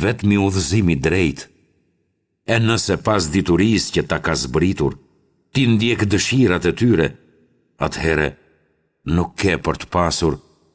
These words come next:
as mbrojtës e as ndihmëtar të të shpëtoj prej Allahut. Ata të cilëve u dham librin,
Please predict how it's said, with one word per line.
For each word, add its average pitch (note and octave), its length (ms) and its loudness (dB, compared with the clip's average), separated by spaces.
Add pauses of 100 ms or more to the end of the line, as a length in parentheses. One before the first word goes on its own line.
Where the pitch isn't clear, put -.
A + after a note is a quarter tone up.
as F2+ 280 -2
mbrojtës F2 560 2 (640)
e E2 80 0
as E2 320 -2
ndihmëtar D#2+ 760 0 (440)
të G2 100 -2
të - 160 -2
shpëtoj D#2 520 0 (100)
prej D2 220 -2
Allahut. B1 640 -4 (1900)
Ata G#2 260 0
të D3 120 0
cilëve B2+ 420 4
u A2 140 6
dham G2 420 2
librin, F2 540 2